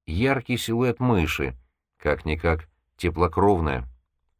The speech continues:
Хорошо бы крупняк какой-нибудь чпокнуть,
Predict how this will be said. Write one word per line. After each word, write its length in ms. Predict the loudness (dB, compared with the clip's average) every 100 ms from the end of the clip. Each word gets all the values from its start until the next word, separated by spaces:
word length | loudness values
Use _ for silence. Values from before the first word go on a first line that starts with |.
| _ _ _ _ _ _ _ _ _ _ -8
Хорошо 480 | 0 2 2 2
бы 140 | 2 2
крупняк 460 | 2 2 2 0
какой-нибудь 560 | 0 0 4 4 4 2
чпокнуть, 580 | 0 0 0 0 -2